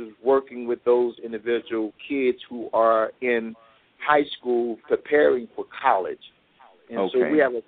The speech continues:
Speaker 1: program that helps those particular kids in neighborhoods that, uh, we work with, uh, through our community development program. So
Speaker 2: Oh, that
Speaker 1: to
Speaker 2: sounds
Speaker 1: answer that,
Speaker 2: great,
Speaker 1: no,
Speaker 2: then.
Speaker 1: we don't,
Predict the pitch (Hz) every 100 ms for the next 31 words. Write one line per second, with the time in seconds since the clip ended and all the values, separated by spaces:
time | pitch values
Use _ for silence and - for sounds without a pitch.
0 | - 151 139 139 127 123 117 110 - 143
1 | 135 - - 123 117 113 107 _ _ _
2 | 113 - 147 139 120 113 - 165 135 120
3 | 117 _ _ _ _ _ - 120 120 127
4 | 139 120 120 123 120 117 113 - 113 110
5 | 110 117 113 117 117 110 123 120 113 113
6 | 107 _ - 104 104 104 - 117 107 -
7 | 110 113 107 104 101 110 104 98 95 107
8 | 95 95 87 73 _ _ _ _ _ _
9 | _ _ _ _ _ _ _ _ _ _
10 | _ - 123 98 90 92 110 95 82 -
11 | 98 80 - 117 113 123 120